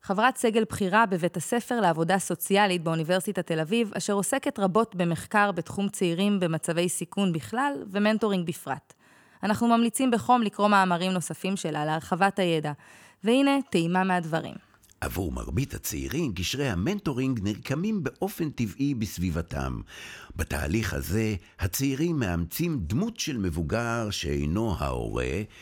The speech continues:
Speaker 2: מתוך הרשת החברתית שלהם, המשמש כמנטור ומהווה לרוב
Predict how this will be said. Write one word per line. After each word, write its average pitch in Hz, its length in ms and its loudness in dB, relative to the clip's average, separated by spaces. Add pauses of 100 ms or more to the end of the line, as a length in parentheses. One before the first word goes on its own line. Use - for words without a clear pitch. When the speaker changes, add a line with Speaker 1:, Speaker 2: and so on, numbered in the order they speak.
(160)
Speaker 2:
מתוך 110 400 -2 (160)
הרשת 98 680 -2
החברתית 80 600 -2
שלהם, 67 520 -2 (380)
המשמש 135 520 0
כמנטור 127 720 0 (180)
ומהווה 78 500 0
לרוב 78 520 -2